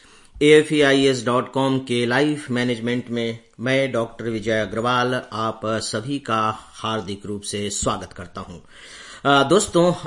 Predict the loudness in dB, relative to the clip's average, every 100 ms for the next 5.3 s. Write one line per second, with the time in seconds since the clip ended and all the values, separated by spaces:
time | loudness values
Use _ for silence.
0 | -2 -2 0 -2 -2 -2 0 0 -2 -2
1 | 0 0 0 0 0 0 -4 -4 -2 -2
2 | -2 -6 -8 -6 -6 -8 -12 -10 -4 -2
3 | -2 -2 -6 -2 -2 -2 -4 -6 -6 -6
4 | -4 -2 2 2 4 2 2 2 2 0
5 | -2 -4 -6